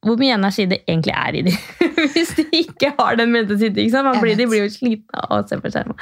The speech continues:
Speaker 2: Ja.
Speaker 1: Men folk må finne f-, helt ut av dette på, på egen hånd. Jeg bare ser at, eh, Amelia har blitt mer glad, og så er jeg veldig glad for at hun minste også nå på en måte ikke venner seg til at det er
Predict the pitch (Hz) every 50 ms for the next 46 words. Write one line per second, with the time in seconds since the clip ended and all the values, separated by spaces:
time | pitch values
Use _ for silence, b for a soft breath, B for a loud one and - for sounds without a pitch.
0 | B 254 254 277 294 320 339 359 370 277 294 277 254 277 269 277 277 277 - 311
1 | 269 240 240 240 226 233 - - - - 285 277 269 269 254 - 247 220 - 226
2 | 220 208 233 226 - _ - 214 202 220 220 214 214 - 226 - 240 240 220 220
3 | 220 226 233 226 220 233 226 208 226 214 - - 233 214 208 208 208 208 208 -
4 | - B B B B B B B B B - - 226 226 220 214 208 208 208 208
5 | 202 208 202 208 208 208 208 208 208 202 202 190 - - - - - - 78 -
6 | - - - _ - - - _ _ _ _ _ _ _ _ _ _ _ _ _
7 | _ _ _ _ - - 285 277 247 208 202 208 214 220 233 220 208 214 214 214
8 | - _ - - - 208 202 202 196 196 196 190 202 196 190 202 214 226 240 285
9 | 349 370 - - - 254 - 247 240 240 247 226 208 202 196 202 196 185 180 180
10 | - 208 202 196 190 - 202 196 196 202 208 202 190 180 160 - - - - -
11 | 180 180 180 180 180 175 175 175 - - 190 185 180 175 - - - 202 - -
12 | _ _ _ _ - 196 175 170 170 170 175 165 B B B B B B - 208
13 | 202 190 185 175 165 - 175 170 - 180 175 175 170 170 - 185 175 170 170